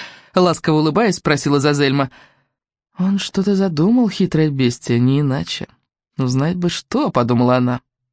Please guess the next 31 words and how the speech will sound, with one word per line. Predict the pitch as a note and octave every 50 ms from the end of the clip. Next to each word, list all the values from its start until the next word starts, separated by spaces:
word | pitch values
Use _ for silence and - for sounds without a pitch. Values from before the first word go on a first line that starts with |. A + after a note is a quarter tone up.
| _ _ _ _ _ - - - - - - - _ _ _ _ _ _ -
«Ну, | D#3 G3 C#4 F4+ G4 D#4+ G#3+ D3 - - - - _ _ _ _ _ _ _ _ _ -
месячишко | - B2+ F3+ B3 B3+ F4 D#4 - E4+ E4 - - - C4 C4 B3+
поживет | - - B3+ G#3+ G#3+ A3 A3 A#3 A3 A#3
у | G#3+
меня, | G3 G3+ F#3+ E3+ E3 D#3+ D#3+ E3 E3+ - _ - -
хм, | - F3+ D#3+ D3 - - - - - _
я | - C#3+ D#3 D3+
сам | B2+ - D3 C#3 C3
с | - -
ней | D#3+ D#3+ D#3
потешусь». | - - F3+ E3 E3+ - F3 D#3+ D3+ - E3+ D#3 - - - _ _ _ _ _ _ _ _ _ _ _ _
Фильдрам | _ - - E3+ D#3 C#3+ D3+ D#3+ D#3 D3+ D3+
облизнул | D3 C#3+ D3+ C#3+ C#3 D3 C#3+ C#3
толстые | - D3+ D3 C3 - - D3+ D3
губы, | C#3 E3 G3 E3+ E3 D#3 C#3 - - - - - _ -
сдвинул | D#3 C3+ C#3+ D#3+ D3+ C#3+ C3 B2+
свою | - - D3 C3+ C3
высокую | C#3 C3+ - C#3+ B2+ - D3 C#3 C3
шапку | - - E3+ D#3+ - - - C#3 C3
на | C3 C3+ C3
одно | C3 B2+ C#3+ D3+ D3
ухо. | C#3 C#3 C#3+ - B2+ B2+ - _ _ _ _ -
«А | - C#4+ D4
когда | C4+ B3+ G#3 G#3 C4 B3+
надоест, | A#3+ G#3+ G#3+ G#3+ A3 A3 G3+ - - -
сплавлю | - - F#3+ F#3+ F3 D#3 D3+ D3+
ее | D3 D3 C3
какому-нибудь | C#3 B2 - D#3 C#3+ D3 C#3+ C#3+ C3+ B2
барону | B2+ C#3 D#3 D3+ E3+ F3 D3+ C#3
или | C#3+ C#3+
графу, | B2+ D#3+ F3 E3+ D3 - - A#2 -